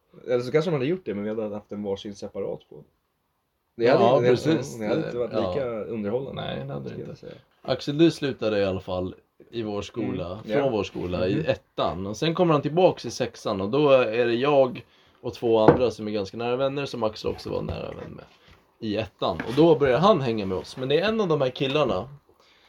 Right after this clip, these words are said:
Speaker 2: som känner sig ganska utstött och känner sig som att jag
Speaker 1: Nej, det är jag som har tagit hans vänner ifrån honom.
Speaker 2: Precis.
Speaker 1: Mm.
Speaker 2: Ehm, så det där blir lite spänningar
Speaker 1: Mm.
Speaker 2: mellan oss, va?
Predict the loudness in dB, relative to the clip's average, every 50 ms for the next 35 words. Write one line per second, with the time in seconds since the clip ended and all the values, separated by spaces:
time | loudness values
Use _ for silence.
0 | _ _ -14 -10 -6 0 2 2 2 2 0 -2 0 0 0 0 0 0 0 2
1 | 4 4 2 0 -4 -8 -4 -4 -4 -4 -4 -6 -4 -2 -2 -2 -2 -4 -6 -6
2 | -6 -4 -4 -6 -6 -8 -14 -16 _ _ _ _ -6 -2 0 2 4 4 4 2
3 | 0 -4 -8 -12 -12 _ _ _ _ _ _ _ _ _ _ _ _ _ _ _
4 | -10 -6 -4 -2 -2 -2 2 2 4 4 4 2 -2 -6 -8 -10 -8 -6 -6 -4
5 | -2 0 0 0 0 -2 -6 -8 -10 _ -20 -20 -20 -20 _ _ _ -6 -6 -6
6 | -6 -6 -4 -2 -2 -2 -2 -4 -4 -6 -6 -8 -8 -8 -8 -8 -10 -12 -6 -4
7 | -2 -2 0 0 -2 -2 -2 -4 -6 -8 -8 -8 -10 -14 _ _ _ _ _ _
8 | _ _ _ _ _ _ _ -10 -6 -2 0 0 0 0 0 0 0 -2 -2 -4
9 | -4 -6 -6 -8 -10 -12 -14 -14 -8 -6 -6 -4 0 2 6 6 6 6 8 6
10 | 6 6 4 -2 -6 -2 0 0 0 0 0 0 0 0 -2 -4 -6 -10 -14 -16
11 | -12 -6 -4 -4 -2 -2 -2 -4 -4 -6 -8 -14 -16 -16 -16